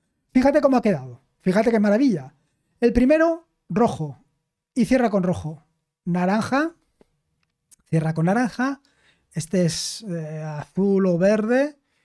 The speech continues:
Y este es marrón. Es brutal. O sea, simplemente con esto, o sea, fíjate, ya son dos cosas. La primera es la parte de la indentación,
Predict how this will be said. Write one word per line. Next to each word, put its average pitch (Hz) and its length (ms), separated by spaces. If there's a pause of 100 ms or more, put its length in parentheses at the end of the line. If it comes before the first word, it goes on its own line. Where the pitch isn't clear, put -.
(140)
Y 180 100
este 185 160
es 160 80
marrón. 170 440 (960)
Es - 140
brutal. 214 920
O - 40
sea, 240 160
simplemente 285 540
con 233 140
esto, 311 460
o - 60
sea, 185 260 (120)
fíjate, 269 340
ya 277 160
son 277 200
dos 214 140
cosas. 143 320
La 220 120
primera 269 300
es 302 60
la 254 120
parte 254 220
de 254 60
la 226 80
indentación, 180 680